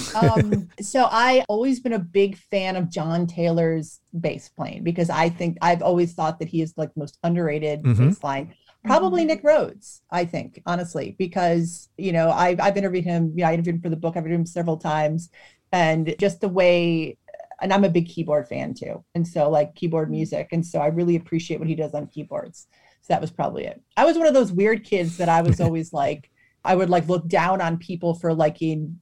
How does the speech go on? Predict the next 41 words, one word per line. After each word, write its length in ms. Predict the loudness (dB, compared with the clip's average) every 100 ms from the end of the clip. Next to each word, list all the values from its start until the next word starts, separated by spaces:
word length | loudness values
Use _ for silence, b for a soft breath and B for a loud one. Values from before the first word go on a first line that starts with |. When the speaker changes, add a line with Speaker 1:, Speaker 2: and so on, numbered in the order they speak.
| -4
Speaker 1:
rock 300 | -2 -2 -2
musicians 560 | -2 -2 -4 -4 -6
for 120 | -4 -6
being 280 | -4 -8
cute. 320 | -6 -8 -8 -6
I 80 | -2
don't 140 | 0
know 100 | 0
why. 300 | 0 -2 -4
I 80 | -6
think 200 | -4 0
I 80 | 0
was 200 | 0 -2
rebellion 520 | -4 2 2 2 -2
or 80 | -8
something, 520 | -6 -8 -6 -6 -4
but 120 | -2
I 80 | -2
was 120 | -2
like, 100 | 0
Speaker 3:
Mm-hmm. 80 | 0
Speaker 1:
"No, 60 | -2 -8
I 80 | -10 -10
like 100 | -6
the 80 |
music. 420 | -4 -2 -4 -10 -18 _ _ b b b
I 100 | -4
don't 140 | -2
like 180 | -2 -4
them 140 | -4 -4
just 200 | -6 -8
because 300 | -10 -10 -8
they're 260 | -10 -10 -10
their 140 | -10
looks." 500 | -8 -12 -14 -20 -20 _
So 160 | -14 -8
Speaker 3:
It 120 | -2
puts 180 | -2 -2
us 140 | -2
above 360 | -2 0 -2 -4
them. 220 | -10 -12